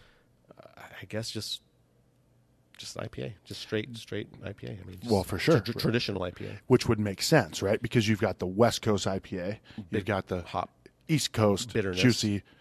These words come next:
Speaker 1: Super
Speaker 2: hazy,
Speaker 1: juicy. Yep.
Speaker 2: right? And then
Speaker 1: Right in the
Speaker 2: everything
Speaker 1: middle.
Speaker 2: else is American I P A.
Speaker 1: I think everything else is American I P A. You're
Speaker 2: America.
Speaker 1: right.
Speaker 2: All right. I'm just gonna
Speaker 1: America.
Speaker 2: drink this thing, man, 'cause this thing smells. This
Speaker 1: Yeah.
Speaker 2: smells.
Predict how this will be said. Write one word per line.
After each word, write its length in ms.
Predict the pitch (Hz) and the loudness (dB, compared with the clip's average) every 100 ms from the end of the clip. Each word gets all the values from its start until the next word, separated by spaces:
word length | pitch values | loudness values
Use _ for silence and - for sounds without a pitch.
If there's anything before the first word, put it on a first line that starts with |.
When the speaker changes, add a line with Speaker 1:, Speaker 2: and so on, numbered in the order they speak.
| _ _ _ | _ _ _
Speaker 1:
Super 260 | - - | -14 0
Speaker 2:
hazy, 320 | 123 113 104 | 4 4 4
Speaker 1:
juicy. 280 | 101 104 104 - _ - | 0 -2 -10 -12 _ -2
Yep. 80 | 104 | 4
Speaker 2:
right? 240 | 107 113 _ - | 6 4 _ -2
And 180 | 113 107 | 2 4
then 180 | 107 95 | 4 2
Speaker 1:
Right 260 | 92 - | -2 -6
in 40 | - | -10
the 40 | 98 | -8
Speaker 2:
everything 160 | 101 | -4
Speaker 1:
middle. 120 | 107 104 | -2 -2
Speaker 2:
else 140 | 113 | -2
is 120 | 107 98 | -4 -4
American 400 | 101 98 92 95 | -4 -4 -4 -6
I 80 | |
P 180 | 95 113 | -4 -2
A. 160 | 110 104 - _ _ - | -2 -4 -10 _ _ -10
Speaker 1:
I 60 | 107 | -6
think 140 | 104 | -2
everything 300 | 101 104 101 | -2 -2 -2
else 180 | 92 90 | -4 -4
is 60 | 90 | -8
American 300 | 92 92 90 | -8 -8 -8
I 80 | - | -12
P 120 | - | -6
A. 40 | 98 | -6
You're 80 | |
Speaker 2:
America. 360 | 95 92 98 92 | -6 -6 -6 -4
Speaker 1:
right. 80 | - - - - | -6 -10 -20 -12
Speaker 2:
All 60 | 85 | -10
right. 80 | 80 | -10
I'm 220 | - - - | -14 -20 -16
just 100 | 82 | -12
gonna 0 | |
Speaker 1:
America. 200 | 90 - | -12 -10
Speaker 2:
drink 220 | 80 76 | -10 -10
this 180 | - - | -12 -10
thing, 160 | 85 87 | -10 -8
man, 140 | 87 | -10
'cause 160 | - 135 | -8 -6
this 120 | 131 | -2
thing 140 | 147 | -2
smells. 300 | 120 135 - - - - - | 2 6 6 6 -10 -12 -2
This 180 | 147 170 | 6 6
Speaker 1:
Yeah. 60 | 165 | 6
Speaker 2:
smells. 560 | 147 143 131 123 117 | 8 10 12 10 8